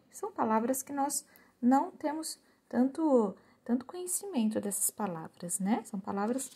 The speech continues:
que são lá do interior do, do, do Nordeste, né? Mas a gente vai aprender todas.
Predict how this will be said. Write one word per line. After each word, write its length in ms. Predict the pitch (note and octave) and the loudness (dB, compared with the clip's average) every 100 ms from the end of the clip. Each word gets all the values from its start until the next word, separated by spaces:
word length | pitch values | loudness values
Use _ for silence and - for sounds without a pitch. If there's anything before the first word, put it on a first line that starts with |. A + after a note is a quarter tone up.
| - - - | -18 -16 -6
que 100 | A#3+ | -2
são 520 | B3+ B3 B3+ A3 G3+ | 2 4 6 4 2
lá 260 | G3 A3+ B3+ _ - | 0 0 -2 _ 0
do 80 | B3+ | 0
interior 640 | C#4+ D4+ D#4 D#4 A#3 A#3+ - - - - - - - | 2 -2 2 4 4 2 -2 -14 -18 -20 -20 -20 -8
do, 540 | A#3+ A#3 A3+ G#3 G3+ F#3+ - _ _ - | 0 2 2 2 -2 -6 -12 _ _ -12
do, 420 | G3+ F#3+ F3+ F3 E3+ - _ - | -6 -4 -4 -8 -12 -18 _ -8
do 120 | G#3 | 0
Nordeste, 800 | G#3 C4+ D4+ D#3+ - - - - - | 2 2 -2 -6 -10 -12 -12 -14 -14
né? 300 | E3+ F3+ - - - | -8 -6 -6 -10 -6
Mas 220 | G3+ G#3+ | -2 0
a 60 | C4 | 2
gente 200 | B3 - | 0 0
vai 120 | B3 | -2
aprender 400 | B3+ B3+ A#3+ F4+ | 0 4 4 2
todas. 460 | - - - - | -4 -10 -4 -4